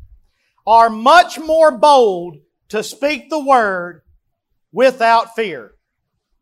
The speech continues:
So here's the last thing that we learn from Paul's suffering. <clears throat> Trusting God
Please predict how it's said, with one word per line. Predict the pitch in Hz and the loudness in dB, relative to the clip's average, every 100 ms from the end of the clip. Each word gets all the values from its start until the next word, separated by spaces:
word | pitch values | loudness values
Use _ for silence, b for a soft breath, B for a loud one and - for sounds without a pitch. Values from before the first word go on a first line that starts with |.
| _ _ _ _ _ | _ _ _ _ _
So | 208 208 | -8 -4
here's | 262 294 | -4 -6
the | 233 | -8
last | 247 247 247 233 | -4 -2 -2 -4
thing | 247 233 208 | -8 -8 -10
that | 208 | -12
we | 202 214 | -10 -8
learn | 214 208 185 | -8 -8 -10
from | 151 143 | -16 -6
Paul's | 196 190 170 | -2 -2 -4
suffering. | 202 180 - 107 104 _ _ _ _ _ _ | -8 -8 -10 -20 _ _ _ _ _ _ _
<clears throat> | - - - 262 240 165 143 _ _ _ _ _ _ _ _ _ _ _ _ _ _ _ _ _ _ | -16 -14 -14 -12 -14 -16 -20 _ _ _ _ _ _ _ _ _ _ _ _ _ _ _ _ _ _
Trusting | - 277 294 - 285 269 | -4 -2 -2 -6 -8 2
God | 262 214 165 131 | 4 4 0 -6